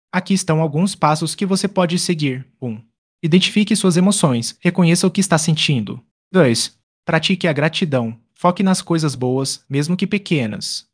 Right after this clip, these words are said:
Três. Busque apoio. Converse com amigos ou familiares. Quatro. Defina metas. Estabeleça objetivos claros para sua vida. Esses passos ajudam a navegar por tempos difíceis e a se fortalecer.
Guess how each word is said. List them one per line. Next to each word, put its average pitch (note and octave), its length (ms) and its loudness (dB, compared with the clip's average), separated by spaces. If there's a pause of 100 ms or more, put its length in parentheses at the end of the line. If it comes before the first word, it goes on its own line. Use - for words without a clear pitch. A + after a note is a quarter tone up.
(240)
Três. D3+ 420 4 (340)
Busque A3 240 0
apoio. B2 480 -2
Converse D3+ 460 0
com F3+ 180 -2
amigos C3+ 480 0
ou E3 120 -2
familiares. C3 880 -2 (300)
Quatro. C#3 360 0 (400)
Defina F3 280 4
metas. C3+ 560 0
Estabeleça D#3+ 540 2
objetivos D#3 540 2
claros F#3 320 4
para D#3+ 180 2
sua F#3+ 180 2
vida. A#2 460 -4 (340)
Esses D#3 240 -4
passos G3+ 380 0
ajudam F#3 440 2
a F3 80 0
navegar D#3+ 480 0
por F#3 120 -2
tempos G3 380 0
difíceis F3+ 640 -2
e F#3 80 -2
a F3 60 2
se F3 120 -4
fortalecer. C#3+ 800 -4